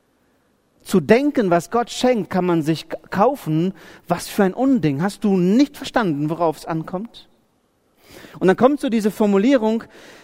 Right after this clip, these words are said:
„Simon, im tiefsten deines Herzens bist du nicht aufrichtig vor Gott. Tu Buße und kehr um.“ Und Simon tut das, indem er einfach erst einmal sagt, „Betet ihr für mich.“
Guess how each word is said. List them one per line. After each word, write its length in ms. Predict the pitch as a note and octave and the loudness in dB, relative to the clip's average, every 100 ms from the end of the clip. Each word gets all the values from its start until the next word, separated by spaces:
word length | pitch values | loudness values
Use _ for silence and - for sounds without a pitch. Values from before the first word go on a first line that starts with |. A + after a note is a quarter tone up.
| _ _ | _ _
„Simon, 320 | F#3+ B3+ G#3+ | 2 4 4
im 180 | F3+ F#3 | 2 0
tiefsten 540 | - D4 D4 - C#4 | 2 4 2 -2 -2
deines 360 | A3 G3 F#3+ - | 2 2 0 0
Herzens 500 | G#3+ A#3 - A3+ - | 0 -2 -2 -4 0
bist 240 | G3 - | -2 0
du 80 | F3 | 0
nicht 240 | E3 D#3 - | 0 -2 -4
aufrichtig 760 | A3+ A3+ A3 - E3 - D3+ - | -2 -2 -2 -4 -4 -4 -8 -6
vor 180 | - C#3 | -4 -4
Gott. 540 | C3 - - - - _ _ _ _ - | -4 -10 -16 -18 -20 _ _ _ _ -4
Tu 380 | A3+ B3 B3+ - - - | 2 2 2 -6 -20 -8
Buße 460 | F3+ G3+ G3+ C3+ G#2+ G2 _ _ | -2 -2 -2 -4 -6 -12 _ _
und 200 | - D3+ | -2 -2
kehr 300 | - E3+ F3 | 0 0 0
um.“ 260 | D#3+ C#3+ G#2 - _ _ _ _ _ _ _ _ _ _ _ _ _ _ _ _ _ _ _ _ _ _ _ _ _ _ _ | -2 -4 -6 -14 _ _ _ _ _ _ _ _ _ _ _ _ _ _ _ _ _ _ _ _ _ _ _ _ _ _ _
Und 160 | C#3+ C#3+ | -4 0
Simon 300 | G#3 A3 G3+ | 2 2 0
tut 180 | B3 | -4
das, 420 | B2 G#2+ - - - _ _ _ - _ - - | -4 -8 -10 -12 -16 _ _ _ -20 _ -20 -4
indem 280 | D#3+ D#3 A3+ | 2 4 4
er 140 | A3+ | 2
einfach 260 | G3+ A#3+ A#3+ | 0 -2 -2
erst 300 | F#3+ A#3+ B3 | 0 0 0
einmal 240 | G#3 G3 | 0 0
sagt, 260 | E3 G3 - | 2 0 0
„Betet 280 | G3 G3 - | -2 -2 -2
ihr 120 | G3+ | -4
für 180 | - D3+ | 0 -2
mich.“ 480 | A#2 - - - | -2 -6 -16 -20